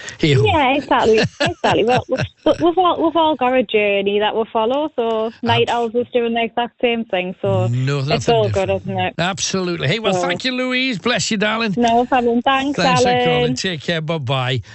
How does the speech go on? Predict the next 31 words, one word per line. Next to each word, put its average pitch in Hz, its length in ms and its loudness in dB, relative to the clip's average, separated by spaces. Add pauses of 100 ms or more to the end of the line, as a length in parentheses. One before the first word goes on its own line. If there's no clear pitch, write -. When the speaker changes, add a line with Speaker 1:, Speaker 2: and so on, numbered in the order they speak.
(340)
Speaker 1:
Want 302 160 2
to 311 80 -2
say 294 200 -2
a 214 60 -4
big 233 280 -2
thank 226 340 -4
you 233 120 0
to 190 180 0
a 175 60 -2
variety 196 560 -2
of 127 80 -4
people. 156 400 0 (240)
Now, 214 120 2
this 285 220 0
is 240 140 0
kind 285 340 -2
of 185 80 0
typical 247 460 -2
of 170 140 0
Night 214 260 0
Owls. 143 280 2
First 277 380 2
of 226 100 2
all, 175 260 2 (460)
I 214 140 0
get 233 320 -2
made, 220 680 0 (200)
and 196 180 -2
I 214 60 0
mean 226 400 -2 (280)
made, 196 800 2